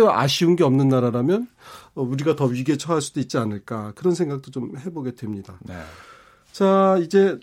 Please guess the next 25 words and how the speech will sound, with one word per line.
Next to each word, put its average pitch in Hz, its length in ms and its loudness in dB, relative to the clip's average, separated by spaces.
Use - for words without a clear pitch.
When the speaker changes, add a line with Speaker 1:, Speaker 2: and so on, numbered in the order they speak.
Speaker 1:
두 180 220 -8
번째 196 720 0
키워드로 190 560 -2
넘어가 156 380 0
볼까요? 156 520 -8
Speaker 2:
네, 135 440 0
두 151 100 -4
번째 180 240 -2
키워드는, 170 1000 -2
어, 123 320 -4
역시 139 460 -4
이음절인데요. 120 1080 -4
지투가 123 420 -8
아니라 113 180 -4
이번엔 104 400 -4
미투. 117 440 -4
Speaker 1:
미투. 139 460 -4
Speaker 2:
네, 196 160 2
근데 92 120 -6
Speaker 1:
<laughs> 127 40 -4
Speaker 2:
같은 117 300 -2
Speaker 1:
예. 147 40 -2
Speaker 2:
투는 135 280 -4
아니고요. 95 560 -6
Speaker 1:
예. 107 120 -8